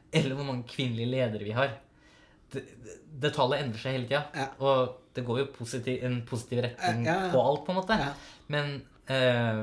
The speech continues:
Speaker 1: hver gang det er en presentasjon eller et eller annet,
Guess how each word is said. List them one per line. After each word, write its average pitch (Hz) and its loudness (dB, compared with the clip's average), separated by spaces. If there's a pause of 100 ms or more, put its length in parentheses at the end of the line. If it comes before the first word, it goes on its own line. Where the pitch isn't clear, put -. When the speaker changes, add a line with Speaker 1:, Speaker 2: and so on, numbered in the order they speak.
Speaker 1:
hver 135 4
gang 127 2
det 123 0
er 110 0
en 113 -4 (640)
presentasjon 147 -4
eller 208 6
et 208 2
eller 208 4
annet, 226 -2